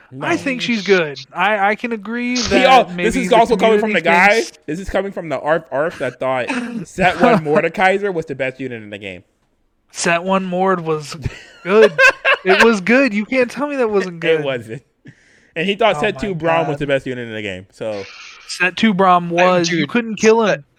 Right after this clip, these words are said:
Speaker 3: yeah, set two Braum was actually, like, one of the highest rated units, solely
Speaker 2: Yeah.
Speaker 3: because you throw tank items on him, and he would one v seven units.
Speaker 1: He
Speaker 2: Yes!
Speaker 1: thi-, he thinks
Speaker 3: He was
Speaker 1: set
Speaker 3: a
Speaker 1: one
Speaker 3: two cost.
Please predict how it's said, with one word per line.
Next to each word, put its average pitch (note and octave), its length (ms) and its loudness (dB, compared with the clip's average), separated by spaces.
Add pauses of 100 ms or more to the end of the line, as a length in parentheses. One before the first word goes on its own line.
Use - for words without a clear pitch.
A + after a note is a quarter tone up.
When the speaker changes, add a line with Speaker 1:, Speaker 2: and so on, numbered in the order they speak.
(120)
Speaker 3:
yeah, D3+ 260 0
set - 260 -4
two G3 180 -4
Braum D3+ 300 0
was D3+ 160 -4
actually, C3 380 -4
like, A#2+ 280 -6
one C3 160 -10
of B2 60 -6
the A#2 80 -4
highest B2 320 -4
rated A#2+ 260 -6
units, C3 460 -8 (320)
solely D3 340 0
Speaker 2:
Yeah. D3 60 -6
Speaker 3:
because C#3 340 -4
you C#3 60 -8
throw C#3 180 -6
tank C#3+ 300 -6
items E3 280 -2
on F3 120 -4
him, F#3 220 -4
and C#3 100 -4
he C#3 120 -8
would C3+ 140 -4
one B2+ 380 -4
v C#3+ 140 -8
seven A#2 420 -4
units. G2+ 560 -14
Speaker 1:
He D3+ 240 -2
Speaker 2:
Yes! C4 640 -2 (100)
Speaker 1:
thi-, C#3 100 -10
he D3 40 -10
thinks E3 340 -8
Speaker 3:
He F3 60 -2
was D3+ 100 2
Speaker 1:
set A3 60 0
Speaker 3:
a - 40 -2
Speaker 1:
one D#3 100 2
Speaker 3:
two - 60 -2
cost. C#3+ 360 0